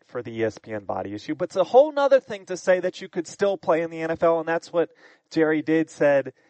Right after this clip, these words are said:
"I still feel like today if I wanted to come back to football and play football, I could do it at the age of fifty-five,"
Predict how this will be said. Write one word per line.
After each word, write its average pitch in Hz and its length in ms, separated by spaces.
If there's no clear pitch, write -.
"I 139 120
still 254 380
feel 247 240
like 208 180
today 180 320
if 180 140
I 151 40
wanted 156 260
to 147 80
come 175 260
back 165 280
to 135 120
football 180 480
and 131 100
play 185 220
football, 180 400
I 120 100
could - 220
do 170 220
it 180 100
at 139 160
the 117 160
age 123 220
of 107 100
fifty-five," 131 720